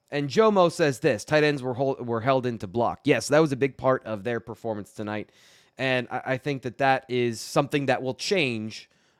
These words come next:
going forward. But we, we've talked about the receivers, and we've talked about Keandre Lambert-Smith. But I do think that what we heard from James Franklin, and this is always the tough part, is, like, what is positive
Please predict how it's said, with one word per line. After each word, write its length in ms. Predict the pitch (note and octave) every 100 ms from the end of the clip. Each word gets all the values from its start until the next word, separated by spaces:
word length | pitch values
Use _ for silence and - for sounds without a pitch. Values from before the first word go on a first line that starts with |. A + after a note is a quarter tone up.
| -
going 340 | A#2 C#3+ C3 A#2
forward. 520 | - E3+ A#2+ E2+ - _ _ _ -
But 140 | F3
we, 200 | F3 G#3
we've 220 | F3 F#3
talked 300 | - A#3+ D4+
about 240 | F3+ F3 E3+
the 80 | D#3+
receivers, 920 | C#3 - E3+ D3+ E3 D#3 D#3 - - _ _ _ _ _ _ _ _ _ _ _
and 240 | C#3+ C3+ C3
we've 120 | B2+
talked 220 | C#3+ C3
about 200 | B2+ A#2+
Keandre 320 | - B2 A2+
Lambert-Smith. 720 | G#2+ G2+ F#2+ - F3 F#3 - - _ _ _ _ _ -
But 160 | E3+
I 160 | B2 D#3+
do 300 | C3+ G#3+ C4+
think 320 | G#3+ G3 F3
that 220 | D#3 C#3
what 300 | C#3 C3+ C#3+
we 140 | E3+ D#3+
heard 220 | E3+ D#3+
from 160 | D3+
James 260 | B2+ D3 C3
Franklin, 420 | - D3+ C#3+ A#2+
and 120 | C#3
this 120 | A3 G3+
is 100 | F3
always 220 | F3 C3+
the 80 | C3+
tough 280 | C#3+ C3+
part, 200 | C#3 A#2+
is, 120 | A2 G#2+
like, 180 | A2 - _ _
what 320 | - C3 F3+ D#3
is 180 | F3+
positive 880 | - - D#3 D#3+ D3+ D3+ D3 B2+ -